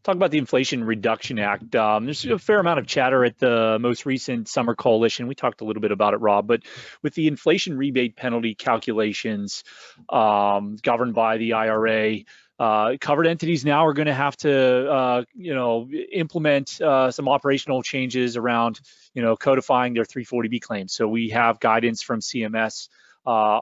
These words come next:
around the use of, uh, Part B modifiers, J G and T B modifiers, um, and are awaiting C M S's guidance around how Part D three forty B claims need to be identified to scrub those from the inflation rebate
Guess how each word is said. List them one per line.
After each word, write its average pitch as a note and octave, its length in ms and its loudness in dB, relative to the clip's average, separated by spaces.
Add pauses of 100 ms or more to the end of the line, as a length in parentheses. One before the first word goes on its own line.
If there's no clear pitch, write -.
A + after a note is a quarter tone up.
around A#2+ 380 2
the A2+ 80 -6
use A#2+ 260 -4
of, A2 240 0
uh, A2 280 2
Part A2+ 280 0
B A#2 400 -2
modifiers, A2 500 0
J A#2 220 -2
G A2+ 180 -4
and A2 80 -6
T B2 140 -6
B A2+ 140 -6
modifiers, A2+ 720 2 (360)
um, A2+ 280 2
and C#3 160 0
are C3 160 6
awaiting C3 580 2
C C#3 180 -2
M C3+ 120 0
S's B2 260 -2
guidance B2 560 -2
around B2 300 0
how B2 260 2
Part A#2 300 -2
D B2+ 360 -2 (320)
three C3 160 0
forty B2+ 200 2
B A#2+ 100 -2
claims A2+ 380 -4
need A#2+ 140 -6
to A#2 40 -14
be A#2 120 0
identified G#2+ 580 0
to - 140 -14
scrub A#2 520 0
those A2+ 300 2
from G#2+ 440 -2
the A2+ 120 -4
inflation A2 360 -2
rebate G#2 360 -2